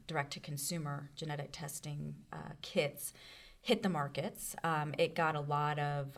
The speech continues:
uh, publicity because twenty-three and me was founded, um, by the wife of one of the founders of Google. So it had quite a bit of, of a large, um, financial backing to it. Um,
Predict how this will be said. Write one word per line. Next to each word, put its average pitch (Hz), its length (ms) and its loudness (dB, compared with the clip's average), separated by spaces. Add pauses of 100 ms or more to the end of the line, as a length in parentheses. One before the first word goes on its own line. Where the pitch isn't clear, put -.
uh, 139 360 -2
publicity 170 840 2
because 156 640 0
twenty-three 165 480 -2
and 151 100 -2
me 147 140 -2
was 143 200 -2
founded, 151 680 0 (460)
um, 151 320 2
by 156 140 6
the 151 100 2
wife 151 480 4
of 143 160 0
one 147 160 0
of 143 80 0
the 143 60 -2
founders 139 420 0
of 135 120 -4
Google. 151 300 0
So 131 140 0
it 139 80 2
had 147 180 2
quite 156 300 2
a 151 40 4
bit 143 220 2
of, 139 180 0
of 135 320 2
a 139 300 0
large, 151 500 4 (520)
um, 143 340 6
financial 170 540 4
backing 139 500 2
to 131 220 0
it. - 260 -4 (380)
Um, 151 540 6